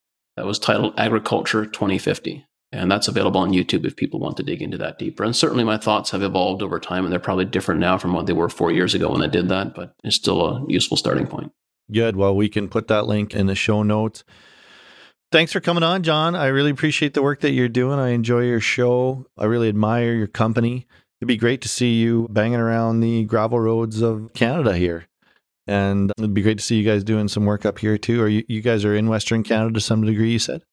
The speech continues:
Speaker 1: Yeah, we are doing some work up there, and I've been up there a couple of times, but, uh, not all that recently, the last couple of years with all the craziness that's been going on in the world. But yeah, I'd love to be back up there at some point. <laughs>
Speaker 2: Well, hey, thanks for your time. Thanks for coming on the show. I'm sure people are gonna get a lot of this, and keep up the good work that you're doing. I'm really proud.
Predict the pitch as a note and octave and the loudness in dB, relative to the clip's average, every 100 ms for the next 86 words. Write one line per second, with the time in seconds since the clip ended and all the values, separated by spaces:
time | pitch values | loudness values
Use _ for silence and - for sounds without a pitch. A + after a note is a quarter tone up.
0 | _ - F3 D3 E3 D3 C#3+ C3+ - C3+ | _ -2 0 4 4 2 2 2 0 2
1 | B2+ B2 B2+ C3 A#2+ C3+ A#2+ A#2+ A2+ A#2+ | 2 2 -2 0 0 2 0 0 0 0
2 | C3 C#3 G#2 G#2 A2+ G#2 G#2+ A2 G#2+ C#3+ | 2 2 0 2 -2 0 -2 -2 0 0
3 | - G2+ - G#2+ G2 G2 G2+ G#2 G#2 G#2 | 0 -4 -6 -2 -2 0 0 0 2 0
4 | - G#2 - F#2 G2+ A2+ - - - A#2 | 2 2 2 -2 -6 -4 -2 -2 -2 -2
5 | G2+ G2+ G2 G2+ F#2 E2+ - - - G2+ | -2 -2 -2 0 -2 -4 -10 -6 0 0
6 | G2+ G2 G2+ G2+ - G#2 G2+ G2+ G2 F#2+ | 2 -2 -2 -4 0 0 2 0 2 2
7 | F#2+ F2+ G#2+ A#2+ - G2 - - G#2+ A#2+ | 2 0 0 -4 -4 -6 -4 0 0 2
8 | - - D#3+ - G2+ G#2 A2+ - - - | 0 2 2 2 2 0 -4 -2 -6 -4
9 | - - - - _ _ _ _ G2 A2+ | -6 -6 -12 -12 _ _ _ _ 0 2
10 | A2 - - B2+ - C3 B2 B2 B2+ B2 | 0 -2 -2 0 0 0 0 0 0 -2
11 | C3+ B2 A#2 A2+ A2+ - G#2+ G#2+ - A2 | -2 0 2 2 2 0 0 0 -2 0
12 | A2+ A2 G#2+ G#2 F#2 F#2 F2+ F#2+ F#2 F2+ | 0 2 2 2 2 2 2 2 2 0
13 | - F#2+ F2+ - A#2 A2 G#2+ F#2+ F#2+ F#2+ | 0 -2 -2 -4 -2 -2 0 0 2 0
14 | F#2+ F2+ F#2 F#2 F#2 F#2 F#2+ F#2 G2+ F#2+ | 0 -2 0 0 2 2 0 -2 0 0
15 | G2 | 0